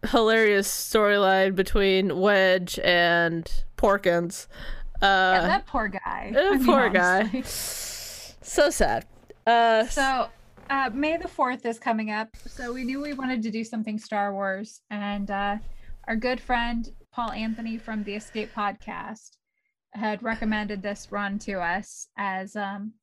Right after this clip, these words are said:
Speaker 2: just a nice little, a one-off, you know, n-, nothing too intensive to get into. And the nice thing about this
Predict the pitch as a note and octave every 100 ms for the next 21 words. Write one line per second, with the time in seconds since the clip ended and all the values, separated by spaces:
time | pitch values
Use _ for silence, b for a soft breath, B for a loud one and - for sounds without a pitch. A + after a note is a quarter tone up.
0 | _ G4+ G4+ G4+ F4+ D4+ D4 - C4+ B3+
1 | B3+ B3+ - _ b b b - B3+ B3+
2 | C4 B3 A#3 B3 C4+ - A#3 A#3 A#3 -
3 | G3+ G3+ _ A#3 C4+ D4 D4 - C4 A#3
4 | B3 G#3 G#3+ G3 G3 F3+ E3 F#3 F#3+ F#3
5 | B3+ _ _ _ _ _ _ _ A3+ A3+
6 | A3+ A3+ A3 _ G#3 A#3+ B3 B3 B3 F#4
7 | - C#4 G#3 F#3 F3+ - D4+ F#4